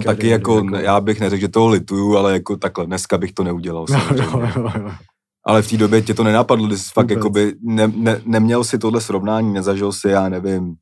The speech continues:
Speaker 2: nějaký mor, nezažil si hladomor naštěstí
Speaker 1: Hmm.
Speaker 2: a najednou tady bylo něco, co vlastně jo, já jsem, jestli to pamatuju, že tenkrát bylo derby a teď se nějak jakoby řešilo, jestli už nebude uzavřený.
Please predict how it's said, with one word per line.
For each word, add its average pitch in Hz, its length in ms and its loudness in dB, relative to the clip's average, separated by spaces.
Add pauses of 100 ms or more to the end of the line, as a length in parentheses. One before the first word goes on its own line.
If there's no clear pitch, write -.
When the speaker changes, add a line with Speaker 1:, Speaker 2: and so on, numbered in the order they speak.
(840)
Speaker 2:
nějaký 101 340 2
mor, 98 440 4
nezažil 95 420 -2
si 98 160 -4
hladomor 98 520 0
naštěstí 110 540 -4
Speaker 1:
Hmm. 95 100 -2
Speaker 2:
a - 20 0
najednou 92 240 0
tady 95 160 0
bylo 101 200 2
něco, 90 540 -2 (680)
co 107 100 0
vlastně 98 360 0 (340)
jo, 101 180 0
já 98 140 2
jsem, 104 280 -2
jestli 107 200 -8
to 107 80 -4
pamatuju, 107 360 -4
že 95 80 -8
tenkrát 92 280 -4
bylo 95 200 -4
derby 90 440 -4
a 90 100 -8
teď 85 200 -16
se - 100 -6
nějak 87 200 -6
jakoby 90 300 -8
řešilo, 87 420 -6
jestli 87 280 -6
už 90 200 -10
nebude 92 280 -6
uzavřený. 85 720 -8